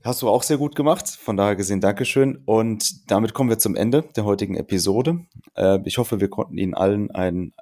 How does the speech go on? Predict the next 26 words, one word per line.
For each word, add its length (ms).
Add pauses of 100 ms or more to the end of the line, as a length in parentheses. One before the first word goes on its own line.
spannenden 380
Einblick 480
in 300
die, 420
ja, 140
Legal 280
Operations 520
Konferenz 400
der 100
Juve 300
geben. 340 (720)
Ähm, 280
ich 100
möchte 200
mich 140
natürlich 520
wieder 360
an 120
dieser 180
Stelle 320
bei 80
euch 240
beiden 260
bedanken. 420
Thomas, 340
Markus, 520